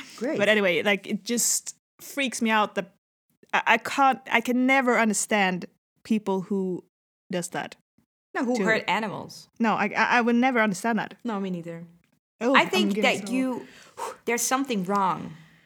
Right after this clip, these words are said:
Speaker 1: in your head when you actually hurt animals.
Speaker 2: Yeah, but also, I think money has a lot, uh, to do with it.
Speaker 1: Yeah, of course.
Speaker 2: Unfortunately.
Speaker 1: But I mean,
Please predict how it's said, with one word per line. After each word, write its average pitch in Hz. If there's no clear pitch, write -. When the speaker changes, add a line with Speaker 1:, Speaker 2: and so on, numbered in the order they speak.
Speaker 1:
in 190
your 185
head 170
when 185
you 165
actually 175
hurt 160
animals. 165
Speaker 2:
Yeah, 226
but 233
also, 240
I 196
think 226
money 220
has 180
a 190
lot, 185
uh, 165
to -
do 180
with 160
it. -
Speaker 1:
Yeah, 320
of 196
course. 180
Speaker 2:
Unfortunately. -
Speaker 1:
But 226
I 226
mean, 220